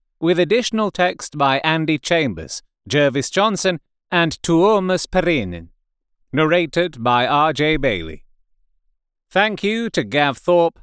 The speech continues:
Andy Chambers, Jervis Johnson, and Tuomas Perinin for writing the fiction I grew up with. Additional thanks to Tuomas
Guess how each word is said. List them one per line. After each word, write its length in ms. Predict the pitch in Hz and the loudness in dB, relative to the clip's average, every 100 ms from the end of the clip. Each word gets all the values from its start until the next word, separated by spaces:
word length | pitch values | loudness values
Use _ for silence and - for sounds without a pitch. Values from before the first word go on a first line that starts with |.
| _ | _
Andy 340 | 151 151 147 147 | -2 0 0 -2
Chambers, 580 | - 190 185 170 175 - _ - | 0 0 0 0 -2 -4 _ -6
Jervis 420 | 139 214 220 214 | 0 0 0 -4
Johnson, 520 | - 220 196 - 202 185 _ - | 0 0 0 0 -2 -6 _ -4
and 340 | 160 151 - | 0 0 -2
Tuomas 640 | - 170 214 240 202 202 - | -2 2 4 2 0 -4 -2
Perinin 680 | 180 165 180 143 95 90 - | -2 2 2 0 -4 -8 -4
for 180 | 147 | -2
writing 440 | 143 156 147 156 151 | 0 0 -2 -4 -6
the 80 | 135 | -4
fiction 480 | - 170 - 160 | -4 -4 -2 -2
I 220 | 151 143 135 | 0 0 0
grew 260 | 135 139 | 0 2
up 140 | 131 - | 2 -2
with. 280 | 92 82 - _ _ _ _ _ - | -6 -8 -14 _ _ _ _ _ -2
Additional 640 | 185 262 285 196 147 98 | 0 2 0 0 0 0
thanks 420 | - 127 147 135 - | 0 0 0 -4 -4
to 120 | 143 | -4
Tuomas 720 | - 156 175 196 175 175 - | 0 2 4 4 2 -2 -4